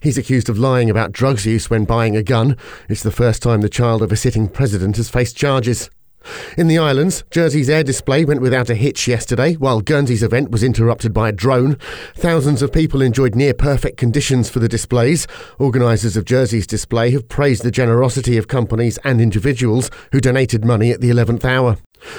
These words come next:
A Jersey man's been charged with twenty sexual offences. Richard Romeril's accused of attempted rape, indecent assault, forcing a victim to take part in sexual acts,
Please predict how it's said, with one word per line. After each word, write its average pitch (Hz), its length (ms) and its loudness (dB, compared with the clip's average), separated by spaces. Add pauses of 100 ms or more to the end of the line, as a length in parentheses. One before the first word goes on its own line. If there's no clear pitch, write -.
(240)
A 175 60 -2
Jersey 160 320 2
man's 156 280 2
been 147 180 0
charged 139 360 0
with 131 140 -4
twenty 147 380 0
sexual - 420 -2
offences. 123 560 -2 (380)
Richard 127 340 -2
Romeril's 131 460 2
accused 131 340 0
of 120 100 0
attempted 117 440 -2
rape, 123 380 0
indecent 123 500 0
assault, 131 440 -2 (220)
forcing 135 400 0
a 110 60 2
victim 117 320 -2
to 101 80 -6
take 120 240 -2
part 120 260 0
in 110 120 0
sexual 120 440 -2
acts, - 320 -4